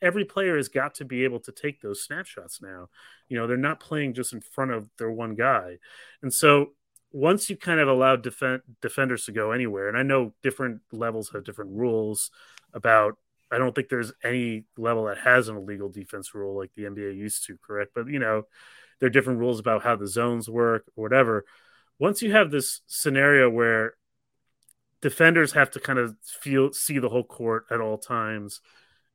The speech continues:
and are positioned in different places, and you kind of have, like, different layers of, you know, you have your man, then you're sort of seeing the, the back line, then you're seeing all these cause and effects in your head.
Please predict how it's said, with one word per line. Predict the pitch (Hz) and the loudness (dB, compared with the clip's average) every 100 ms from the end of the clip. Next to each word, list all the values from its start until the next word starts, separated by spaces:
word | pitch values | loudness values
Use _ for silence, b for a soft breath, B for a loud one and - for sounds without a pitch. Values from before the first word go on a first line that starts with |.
| _ | _
and | 127 | -2
are | 117 113 | 0 0
positioned | - 123 139 139 127 | -2 -2 -2 -2 -4
in | 113 | -4
different | 113 120 | -4 -6
places, | - 120 113 127 117 | -4 -2 -2 -4 -4
and | 113 113 110 B B B - | -4 -6 -8 B B B -12
you | 127 | -2
kind | 156 143 | 4 4
of | 123 | 6
have, | 135 123 | 4 4
like, | 117 107 | 0 -4
different | 131 139 110 | -6 -6 -4
layers | 110 120 117 107 | 0 0 -2 -4
of, | 110 107 110 - | -6 -8 -12 -12
you | 123 | -8
know, | 104 | -8
you | 104 110 | -6 -4
have | 113 | -4
your | 113 | -4
man, | 107 147 139 135 | 0 2 2 0
then | 120 117 | -4 -6
you're | 113 110 | -6 -8
sort | - 107 | -8 -10
of | 104 | -10
seeing | - 113 104 | -10 -8 -8
the, | 104 104 101 | -8 -8 -10
the | - | -4
back | 104 143 139 | 4 4 4
line, | 147 135 127 120 | 2 2 2 -2
then | 113 | -4
you're | 113 | -6
seeing | - 117 110 104 b b b | -6 -6 -6 -10 b b b
all | 143 | -2
these | 123 120 | -2 -2
cause | - 143 123 | 0 2 2
and | 117 | -2
effects | 101 135 131 123 | -4 -4 -4 -8
in | |
your | 110 101 | -8 -4
head. | 107 101 | -4 -4